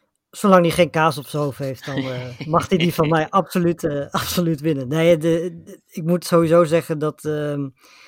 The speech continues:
Speaker 1: ik, ik, ik was van de, volgens mij had ik, eh, tijdens de, de voorbereiding had ik, had ik Gardner wel als, eh, cornerback één. Maar, eh, ik twijfelde een beetje of die, of die ook daadwerkelijk zo'n hoge pick waard was, want hij werd redelijk hoog gekozen.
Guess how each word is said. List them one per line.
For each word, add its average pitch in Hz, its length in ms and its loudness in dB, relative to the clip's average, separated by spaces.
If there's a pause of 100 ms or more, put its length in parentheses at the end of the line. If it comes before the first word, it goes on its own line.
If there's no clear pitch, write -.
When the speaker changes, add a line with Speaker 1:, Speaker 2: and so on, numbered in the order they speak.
(140)
Speaker 1:
ik, 139 220 -12
ik, 147 200 -12
ik 151 180 -8
was 147 220 -2
van 147 140 -8
de, 143 80 -8
volgens - 380 -12
mij 151 160 -2
had 147 140 -2
ik, 147 200 -6
eh, 160 80 -14 (160)
tijdens 151 300 -6
de, 147 220 -6
de 135 100 -8
voorbereiding 147 600 -2
had 135 140 -10
ik, 131 120 -10
had 147 160 -6
ik 139 140 -8
Gardner 139 420 -4
wel 139 200 -6
als, 135 340 -10
eh, 147 220 -14 (100)
cornerback 139 440 -4
één. 156 360 -10 (560)
Maar, 139 580 -4
eh, 135 200 -12
ik 127 100 -12
twijfelde 156 400 0
een 147 60 -2
beetje 151 280 -2
of 143 120 -8
die, 151 420 -6
of 147 140 -18
die 147 460 -10 (220)
ook 147 200 -4
daadwerkelijk 147 460 -2
zo'n 156 160 -2
hoge 147 240 -2
pick 160 220 -2
waard 127 260 -6
was, 139 120 -8
want 131 120 -12
hij 131 100 -10
werd 131 120 -10
redelijk 139 280 -10
hoog 143 200 -8
gekozen. 147 460 -8